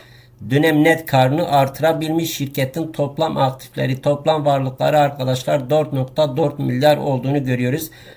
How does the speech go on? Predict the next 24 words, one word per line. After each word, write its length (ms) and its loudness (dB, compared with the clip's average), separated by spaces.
Kabaca 460 4
ancak 320 0
şirketimizin 760 -2
piyasa 480 0
değeri 220 -2
üç 240 -6
nokta, 500 0
e, 100 -4
üç 260 -2
milyar 340 4
iki 260 -4
yüz 120 -4
altmış 380 -2
üç 200 -6
milyon, 500 -2
e, 180 -4
üç 300 -4
milyar 380 4
iki 340 -6
yüz 100 -4
altmış 380 0
dört 240 0
milyon, 360 -2
pardon, 440 -2